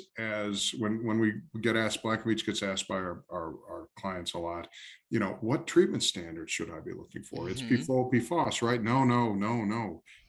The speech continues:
Speaker 1: In January, the U C M R five is coming out. You can bet that they're on that list for a reason. So we're looking at twenty-nine P fas chemicals that are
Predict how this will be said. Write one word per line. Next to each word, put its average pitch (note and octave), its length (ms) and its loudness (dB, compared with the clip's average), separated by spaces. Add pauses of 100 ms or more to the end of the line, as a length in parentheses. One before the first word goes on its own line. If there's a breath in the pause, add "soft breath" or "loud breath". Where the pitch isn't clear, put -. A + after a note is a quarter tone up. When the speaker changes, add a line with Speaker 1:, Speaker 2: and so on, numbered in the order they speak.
Speaker 1:
In G2 120 2
January, G#2+ 600 4
the F#2 100 -2
U A#2 100 6
C A#2 160 0
M G2+ 100 2
R F#2 120 -2
five G#2 300 -2
is G#2 100 -2
coming F#2 320 -2
out. F2 160 -8 (360 loud breath)
You A2 140 2
can A2+ 200 6
bet A#2 440 2
that A#2 160 0
they're A#2 180 6
on C#3 120 6
that E3 180 2
list D3 200 2
for B2+ 120 0
a A#2+ 60 6
reason. B2 360 4 (600 soft breath)
So G2+ 520 0 (960)
we're G#2 160 2
looking A#2+ 400 6
at B2 220 4 (300)
twenty-nine C3 640 2
P G#2+ 160 -2
fas G2+ 280 -2
chemicals F#2 460 -2
that F2 80 -4
are E2+ 140 -4